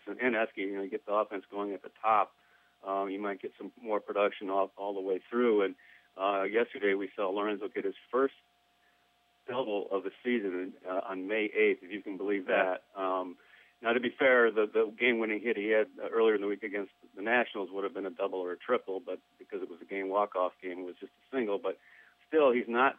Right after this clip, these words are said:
Speaker 1: you know, had much good luck, too. He's hit, I think I saw a stat where he hit, he's hit fourteen balls with an exit velocity of, of over a hundred miles an hour, and only four of those have been hit.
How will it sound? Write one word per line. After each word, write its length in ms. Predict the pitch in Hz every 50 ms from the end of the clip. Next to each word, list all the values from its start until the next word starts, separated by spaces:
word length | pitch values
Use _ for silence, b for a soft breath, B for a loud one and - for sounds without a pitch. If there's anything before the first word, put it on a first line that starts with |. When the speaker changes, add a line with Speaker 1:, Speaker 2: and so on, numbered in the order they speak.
| _
Speaker 1:
you 100 | - 123
know, 220 | 113 110 107 95 - - -
had 280 | 123 113 110 113 110 107 _ _ _ _ _ _ 110
much 200 | 113 117 113 - - _
good 120 | 127 117
luck, 340 | 104 110 113 117 117 104 - - -
too. 120 | - 120 110
He's 140 | 110 104 - -
hit, 140 | 113 104 - - - - _
I 60 | 101
think 200 | 101 - - 101
I 60 | 117 120 - _
saw 140 | 110 107 104
a 40 | 101 _
stat 200 | - 110 101 -
where 100 | 101 98 98
he 60 | 104
hit, 120 | 98 - _ _ _
he's 100 | _ - _ _
hit 120 | - - _ _ _
fourteen 500 | 135 156 - - - 143 135 131 120 107
balls 360 | 107 107 113 113 113 113 101 - _ _ _ _ _ _ _ _ _
with 160 | 110 101 -
an 80 | 107 101
exit 240 | 113 117 - - -
velocity 420 | 101 107 110 107 107 - - 104
of, 100 | 98 92 85 - 80
of 200 | 82 90 85 82
over 220 | 104 107 113 104 92
a 40 |
hundred 260 | 92 117 113 110 107 104
miles 260 | 101 104 104 98 101
an 80 | 104
hour, 380 | 98 98 104 107 110 110 110 - - 123
and 140 | 117 104 110
only 220 | 101 113 117 113 95 - -
four 140 | 117 117 113
of 40 | 104
those 180 | 107 107 104 -
have 120 | - - _
been 120 | - - _
hit. 220 | - 117 104 95